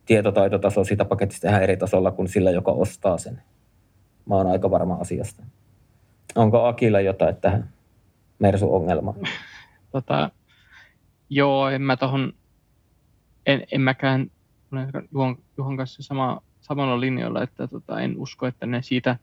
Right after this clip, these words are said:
Speaker 2: niitä sivuponttoneja siihen nyt yhtäkkiä alkaa rakentamaan ja väsäämään tuonne tonne.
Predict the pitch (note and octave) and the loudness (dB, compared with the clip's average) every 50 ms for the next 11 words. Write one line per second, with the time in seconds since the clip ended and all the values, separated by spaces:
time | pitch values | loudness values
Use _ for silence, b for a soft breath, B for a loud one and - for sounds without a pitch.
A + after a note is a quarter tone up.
0 | _ _ _ _ _ _ _ _ b b b b _ _ _ _ _ _ _ - | _ _ _ _ _ _ _ _ b b b b _ _ _ _ _ _ _ 0
1 | C#3 C3+ - D3 C3+ E3 D#3 D3+ C3+ - C#3+ C#3 C3 _ - C#3+ C#3+ C#3+ C#3+ C3+ | 2 2 2 2 2 2 2 2 2 0 0 0 0 _ 0 0 2 2 2 0
2 | - C#3 C#3 C#3+ C3+ C#3 C#3+ C3+ - - C3 - - - C#3+ A#2+ A2+ B2 A#2 C3 | 0 0 0 0 0 0 -2 -2 -2 -4 -6 -4 -2 0 2 2 2 0 -2 -2
3 | B2 B2 A#2+ A#2 - A#2+ A2+ A#2 B2 B2 A#2+ A2+ A2+ A#2 A#2 - - - - B2 | 0 0 0 0 0 -2 -2 -2 -4 -6 -4 -2 -2 -2 -2 -4 -4 -2 -2 -2
4 | B2 A#2+ A2+ A#2 - C3 B2+ B2+ B2+ A#2+ B2+ B2+ B2+ B2+ | -2 -2 -4 -4 -2 0 0 0 2 0 0 0 0 0